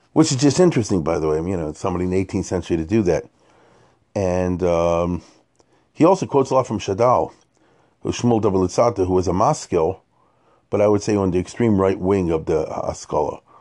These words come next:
Uh, Pnaz was a Shomer Shabbos, even though some of his ideas were, would be, uh, as we would say today, off the reservation, Shadal.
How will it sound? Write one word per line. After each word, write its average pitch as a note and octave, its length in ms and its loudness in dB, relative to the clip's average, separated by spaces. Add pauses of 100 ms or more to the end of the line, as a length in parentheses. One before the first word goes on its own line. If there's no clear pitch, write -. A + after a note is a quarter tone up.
(380)
Uh, E2+ 140 -2
Pnaz C#3 360 0
was B2+ 140 0
a B2 40 2
Shomer A#2+ 280 0
Shabbos, - 480 -6 (400)
even C#3+ 180 2
though G2 80 2
some B2 200 0
of A2 40 2
his F#2+ 120 0
ideas F2+ 580 0 (640)
were, F#2 460 0 (160)
would F2 280 -2
be, F2 480 0
uh, E2+ 380 0 (720)
as E2+ 160 -2
we F2+ 60 -2
would F2 120 -2
say F#2 140 0
today, F2+ 180 -2
off G2+ 220 2
the F2+ 80 -4
reservation, F2+ 720 0 (540)
Shadal. A2 600 2